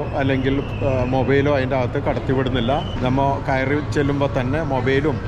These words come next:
അതുപോലെ ക്യാമറയൊക്കെ ഓഫ് ചെയ്ത് ബാഗിൽ വെക്കാനാണ് പറയുന്നത്. പക്ഷേ ഞങ്ങൾ നേരിൽ കണ്ട കാര്യമാണ് നിങ്ങളോട്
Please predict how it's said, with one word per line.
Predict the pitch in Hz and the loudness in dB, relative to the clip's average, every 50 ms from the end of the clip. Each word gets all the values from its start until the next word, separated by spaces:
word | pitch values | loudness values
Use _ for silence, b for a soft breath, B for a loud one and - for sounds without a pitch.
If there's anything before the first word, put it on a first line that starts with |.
| - 127 | -4 -2
അതുപോലെ | 127 127 123 135 135 135 - | -2 0 0 0 0 0 0
ക്യാമറയൊക്കെ | 139 127 127 135 135 135 135 131 - - 160 151 135 - - - - 104 113 131 | 0 0 2 0 0 0 0 0 0 0 -2 0 0 -2 -4 -4 -4 -2 0 0
ഓഫ് | 135 135 120 151 131 127 | 0 0 0 -2 0 0
ചെയ്ത് | 151 139 135 147 131 | 0 0 2 0 0
ബാഗിൽ | 139 131 135 131 143 139 139 139 | 0 0 0 0 0 0 0 0
വെക്കാനാണ് | 127 - 139 131 131 131 131 135 131 135 | 0 0 0 0 0 0 0 0 0 0
പറയുന്നത്. | 135 120 123 131 131 135 123 113 131 123 - - - - - - - 139 | 0 0 2 2 2 0 2 2 0 0 -2 -4 -6 -6 -4 -4 -2 -2
പക്ഷേ | 131 113 - 151 143 143 139 127 135 139 | -2 0 2 2 2 2 2 0 -2 -2
ഞങ്ങൾ | 135 131 135 143 151 151 131 123 | -2 0 2 2 0 2 0 2
നേരിൽ | 131 135 147 147 147 160 165 165 - | 2 2 2 2 2 2 0 0 0
കണ്ട | 160 147 139 151 147 135 | -2 0 0 0 0 0
കാര്യമാണ് | 139 131 131 143 139 135 135 135 143 139 | 0 2 2 2 0 0 0 0 0 0
നിങ്ങളോട് | 131 127 135 135 139 139 | 0 2 2 2 2 2